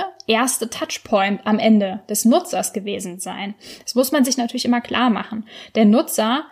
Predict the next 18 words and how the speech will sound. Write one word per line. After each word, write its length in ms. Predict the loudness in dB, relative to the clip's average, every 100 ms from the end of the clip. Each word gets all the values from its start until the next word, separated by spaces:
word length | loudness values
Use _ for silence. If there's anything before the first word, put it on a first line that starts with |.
| _ _ _
interagiert 640 | 2 4 4 4 4 2 2
vielleicht 420 | 0 2 0 -2
schon 260 | 2 4
seit, 540 | 4 4 2 0 -6 -16
keine 300 | -10 -8 -8
Ahnung, 340 | -8 -8 -8
fünf 360 | -2 2 4 4
Jahren 440 | 2 0 0 -2
oder 400 | -4 -8 -10 -8
einem 380 | 0 4 6 4
Jahr 260 | 2 -2 -4
oder 140 | -8
zwei 280 | -8 -4 -2
Jahren, 240 | -4 -6
weiß 200 | -6 -6
ich 120 | -4
nicht, 260 | -2 -2 0
mit 360 | 0 0 -6